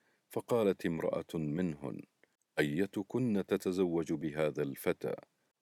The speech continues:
فتصطب النور الذي بين عينيه، فإني أرى بين عينيه نورا'،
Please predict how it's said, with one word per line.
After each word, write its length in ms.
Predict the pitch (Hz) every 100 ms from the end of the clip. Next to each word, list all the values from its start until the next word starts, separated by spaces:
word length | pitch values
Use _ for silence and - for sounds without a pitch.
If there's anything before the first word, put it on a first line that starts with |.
| _
فتصطب 720 | - 90 87 - - 107 82
النور 500 | 90 85 78 90 80
الذي 560 | 80 78 78 78 78 76
بين 360 | 76 80 78 76
عينيه، 640 | 67 73 69 69 64 - - _ _ _ _ _ _
فإني 520 | - - 123 110 101
أرى 320 | 98 95 90
بين 320 | 85 87 82 78
عينيه 760 | 69 76 73 78 78 69 76
نورا'، 520 | 78 90 64 - -